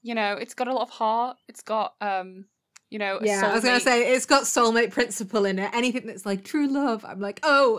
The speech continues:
Speaker 2: okay, you've, you've got me
Speaker 1: Yeah, I
Speaker 2: there."
Speaker 1: just cry.
Speaker 2: Um, <laughs>
Speaker 1: Y-, yeah, I mean, that's the thing. And, you know, I, I really liked it. And also, you know, serendipity.
Speaker 2: Mm.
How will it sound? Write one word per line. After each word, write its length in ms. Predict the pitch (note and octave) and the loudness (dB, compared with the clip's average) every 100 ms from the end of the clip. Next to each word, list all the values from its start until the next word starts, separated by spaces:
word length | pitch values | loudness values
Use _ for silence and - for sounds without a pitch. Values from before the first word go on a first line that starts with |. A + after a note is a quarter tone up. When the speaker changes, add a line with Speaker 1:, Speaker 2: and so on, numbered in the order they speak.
| C4+ | -2
Speaker 2:
okay, 340 | C#4 G#3+ G3+ | -6 -6 -6
you've, 260 | A3+ A#3+ C#4 C#4+ | -6 -8 -10 -4
you've 260 | D#4 C4 | -4 -2
got 240 | G#3+ G#3+ - | 0 0 0
me 100 | G3+ | -2
Speaker 1:
Yeah, 40 | |
I 40 | G3 | -2
Speaker 2:
there." 200 | G3+ G#3+ | -2 -2
Speaker 1:
just 160 | G#3+ | -6
cry. 460 | - G3+ F3 E3+ E3+ | -12 -10 -6 -6 -6
Speaker 2:
Um, 240 | G#3+ G#3 | -8 -10
<laughs> 680 | D4 C#4 F4 - D#4+ _ _ | -14 -8 -8 -8 -16 _ _
Speaker 1:
Y-, 100 | - - _ - | -20 -20 _ -14
yeah, 100 | G4+ B4+ A#4 | -6 -4 -2
I 100 | F#4 | -4
mean, 100 | A#4+ B4 | -8 -10
that's 120 | A4+ | -10
the 80 | G#4 | -12
thing. 280 | - A4+ - | -8 -8 -6
And, 220 | A#3 A3+ A3+ _ _ _ | -8 -10 -16 _ _ _
you 100 | - | -8
know, 240 | A#3 A#3+ - - | -4 -4 -4 -4
I, 260 | A#3 B3 A#3+ | -2 -2 -4
I 100 | B3 | -8
really 200 | C4+ C#4 | -6 -6
liked 180 | C4+ B3+ | -6 -8
it. 100 | B3 | -12
And 80 | - | -8
also, 520 | D4+ G4 F#3+ E3 F3 - _ _ | -8 -6 -6 -6 -8 -14 _ _
you 100 | - | -12
know, 140 | B3 G3 | -8 -8
serendipity. 960 | G#3+ C4+ B3+ G#3+ G3+ F#3+ F3+ D#3+ | -6 -2 0 2 2 0 -4 -8
Speaker 2:
Mm. 20 | A3+ | -12